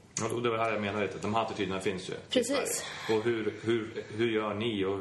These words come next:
Speaker 1: vad tror du, eller vad kan andra göra för att ändra de här attityderna? Alla som vill göra det.
Speaker 2: Vi jobbar ju väldigt mycket med utbildning. Där vi, vi utbildar våra ledare,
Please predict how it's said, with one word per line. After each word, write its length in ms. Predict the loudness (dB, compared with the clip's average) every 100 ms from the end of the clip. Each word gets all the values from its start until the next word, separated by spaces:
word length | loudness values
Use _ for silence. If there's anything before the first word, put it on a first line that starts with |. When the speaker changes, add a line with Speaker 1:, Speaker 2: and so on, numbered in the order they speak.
| -2
Speaker 1:
vad 160 | -2 0
tror 120 | 0
du, 220 | 2 2
eller 120 | 2 2
vad 400 | 2 2 -2 0
kan 100 | 0
andra 260 | 2 0
göra 120 | 0 0
för 120 | -2
att 180 | -2 -2
ändra 280 | 0 0
de 80 | 0
här 60 | 0
attityderna? 440 | -2 -2 -2 -4 -12 -16 -20 -4
Alla 180 | -2 -2
som 160 | 0
vill 140 | 0 0
göra 200 | 0 -2
det. 100 | -4 -10 -16 -16 -18 -8
Speaker 2:
Vi 240 | 0 2 2
jobbar 260 | 0 0
ju 100 | 0
väldigt 340 | 2 0 2 0
mycket 200 | -2 -4
med 140 | -2
utbildning. 640 | -2 -2 -2 0 0 -2 -4 -4
Där 300 | 2 2 4
vi, 420 | 2 2 0 -2 -4 0
vi 220 | 2 2
utbildar 380 | -2 0 0 0
våra 200 | 0 0
ledare, 640 | 0 0 0 0 0